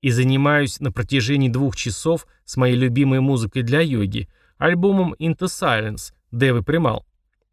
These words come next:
Я перемещаюсь в другой мир и начинаю чувствовать привычное ощущение силы в теле и сознании. Тигр ушел. В Only One Apnea Center –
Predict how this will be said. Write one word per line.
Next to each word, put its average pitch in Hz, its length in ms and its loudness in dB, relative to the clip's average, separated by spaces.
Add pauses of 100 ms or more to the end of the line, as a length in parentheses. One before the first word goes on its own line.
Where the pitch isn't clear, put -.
(180)
Я 135 180 2
перемещаюсь 135 580 0
в - 20 -6
другой 131 340 0
мир 165 200 2
и 127 40 2
начинаю 127 380 -2
чувствовать - 400 -6
привычное 135 500 -2
ощущение 131 540 -2
силы 120 320 -2
в - 80 -6
теле 151 360 0 (100)
и 131 100 -6
сознании. 117 720 -2 (600)
Тигр 208 300 0
ушел. - 500 -4 (840)
В - 120 -6 (100)
Only 202 320 4
One 190 440 0
Apnea 151 360 -2
Center – 214 500 -4